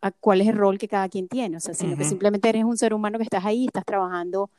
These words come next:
Speaker 1: al lado de ellos, o sea, eso es súper importante.
Speaker 2: Sí, algo sí me pasó a mí cuando yo estuve aquí en un, en una de las novelas que trabajé en Telemundo, que me tocó trabajar con Carlos Ponce,
Speaker 1: Ujú.
Speaker 2: y yo tenía mi papel, mis líneas, y llego, los digo, y él viene y me pregunta,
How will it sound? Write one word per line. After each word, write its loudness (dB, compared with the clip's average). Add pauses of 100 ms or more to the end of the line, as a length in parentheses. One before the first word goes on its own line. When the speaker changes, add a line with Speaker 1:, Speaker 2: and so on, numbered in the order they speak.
(280)
Speaker 1:
al 4
lado 2
de 0
ellos, -6
o -14
sea, -8
eso -2
es -2
súper -2
importante. -4
Speaker 2:
Sí, 4
algo 6
sí -2
me -2
pasó -6
a -6
mí -4
cuando -4
yo 0
estuve -4
aquí -6
en -6
un, -4
en -6
una 2
de 4
las 2
novelas 4
que -2
trabajé 2
en -6
Telemundo, -2 (800)
que 4
me 8
tocó 4
trabajar 4
con -4
Carlos 0
Ponce, -2 (600)
Speaker 1:
Ujú. 6
Speaker 2:
y 2
yo 2
tenía -2
mi -4
papel, -4
mis -6
líneas, -4
y -6
llego, 2
los -2
digo, 2
y 0
él -4
viene -2
y -8
me -8
pregunta, -6